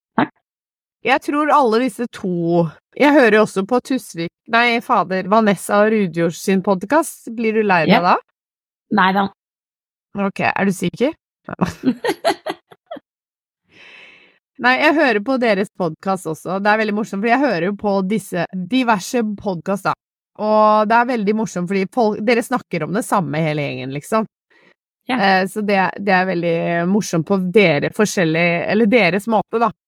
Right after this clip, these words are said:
Speaker 1: Ja.
Speaker 2: Men, eh, Vanessa
Speaker 1: Sofie
Speaker 2: og
Speaker 1: Elise, da er det det vi egentlig mest går i, kanskje?
Speaker 2: Nei, overraskende ikke. Vanessa og S-, Synnøve, de snakker aldri om Sofie Elise.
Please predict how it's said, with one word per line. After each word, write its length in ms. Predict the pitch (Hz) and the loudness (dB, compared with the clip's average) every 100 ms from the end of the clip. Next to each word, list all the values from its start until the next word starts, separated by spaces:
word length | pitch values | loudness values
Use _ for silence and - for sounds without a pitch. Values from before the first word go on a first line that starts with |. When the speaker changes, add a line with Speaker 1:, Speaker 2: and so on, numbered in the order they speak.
| _ _ _ _ _ _ | _ _ _ _ _ _
Speaker 1:
Ja. 160 | - 202 | 2 4
Speaker 2:
Men, 180 | 202 208 | 4 2
eh, 180 | 190 - _ _ _ _ _ _ - | 0 -2 _ _ _ _ _ _ -4
Vanessa 600 | 226 226 190 - 196 196 | -2 2 0 -2 0 2
Speaker 1:
Sofie 240 | 294 190 | 4 6
Speaker 2:
og 100 | 190 | 6
Speaker 1:
Elise, 280 | 240 196 190 | 6 6 6
da 140 | 190 277 | 4 4
er 60 | |
det 180 | 240 220 | 2 2
det 180 | 208 208 208 202 | 2 2 2 2
vi 140 | 202 | 2
egentlig 380 | 226 226 190 214 | 4 4 2 2
mest 180 | 202 - | 0 2
går 180 | 202 202 | 2 4
i, 100 | 269 - _ _ - | 0 -4 _ _ -4
kanskje? 260 | 202 240 233 _ _ _ _ _ _ _ _ | -2 -2 -6 _ _ _ _ _ _ _ _
Speaker 2:
Nei, 220 | 214 247 508 | 4 4 2
overraskende 1160 | - 381 320 156 156 151 - - - 175 190 285 403 - | 2 4 4 4 2 0 -2 -4 0 2 4 2 0 -6
ikke. 840 | - 349 _ _ _ _ _ 202 214 214 208 208 214 214 220 220 220 _ - | -6 -6 _ _ _ _ _ 2 4 4 2 0 0 0 0 -2 -8 _ 0
Vanessa 640 | 277 262 208 - - 240 | 2 2 0 -4 0 0
og 160 | 226 233 | 2 0
S-, 260 | 240 - - _ | -2 -10 -20 _
Synnøve, 500 | - - 254 190 196 | -10 -4 2 2 2
de 120 | 233 | 0
snakker 400 | 262 277 262 285 | 0 -2 0 0
aldri 460 | 233 240 160 - 110 | 2 2 0 -4 -4
om 140 | 120 139 | -4 -6
Sofie 400 | 143 147 156 143 | -12 -10 -4 -4
Elise. 380 | 143 147 - | -2 -4 -2